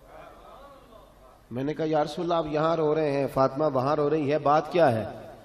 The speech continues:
तो नबी करीम अलैहिस्सलाम ने फरमाया वो मेरी बेटी होके सोना पहनती है, अगर फातिमा भी सोने से प्यार करेगी तो उम्मत की गरीब बेटियां किधर जाएंगी?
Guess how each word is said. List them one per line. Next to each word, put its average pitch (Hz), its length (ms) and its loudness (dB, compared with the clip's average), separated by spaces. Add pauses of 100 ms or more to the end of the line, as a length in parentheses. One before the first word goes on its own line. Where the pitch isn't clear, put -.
(240)
तो 117 80 -8
नबी 135 240 -2
करीम 160 320 -2
अलैहिस्सलाम 165 560 -2
ने 170 120 0
फरमाया 175 400 -2
वो 180 160 -2
मेरी 160 280 2
बेटी 190 320 0
होके 180 280 2
सोना 170 320 0
पहनती 170 380 -4
है, 135 180 -10 (1300)
अगर 151 240 0
फातिमा 160 420 2
भी 196 140 4
सोने 190 340 2
से 196 160 -2
प्यार 233 300 4
करेगी 202 400 2
तो 208 160 4
उम्मत 202 280 2
की 208 120 -6
गरीब 180 340 2
बेटियां 202 360 8
किधर 160 240 4
जाएंगी? 104 400 -2